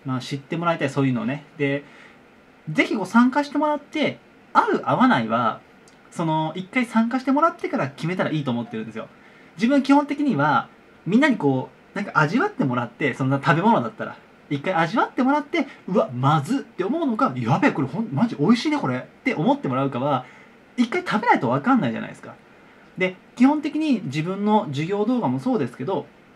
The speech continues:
一回見てもらって、そこで、「あ、これいいな、分かりやすい、使える」って思うのか、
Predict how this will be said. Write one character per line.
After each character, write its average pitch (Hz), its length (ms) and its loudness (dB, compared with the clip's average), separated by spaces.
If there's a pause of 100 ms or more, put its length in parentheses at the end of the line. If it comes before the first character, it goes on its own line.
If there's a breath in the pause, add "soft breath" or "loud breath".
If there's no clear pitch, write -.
(460)
一 160 120 0
回 277 280 2
見 294 140 4
て - 80 2
も 135 140 0
ら 123 80 0
っ 123 60 -4
て、 - 320 -8 (200)
そ - 140 -10
こ 330 80 -4
で、 370 220 -2 (140)
「あ、 214 200 2
こ - 140 -2
れ 233 140 4 (360)
い 247 160 8
い - 20 10
な、 139 120 2
分 123 120 -4
か 208 80 0
り 220 60 4
や 226 80 4
す 226 140 -2
い、 139 80 -2
使 - 280 0
え 220 60 4
る」 233 140 2
っ - 20 -12
て - 300 -10
思 254 240 0
う 262 80 2
の 120 120 -2
か、 254 260 0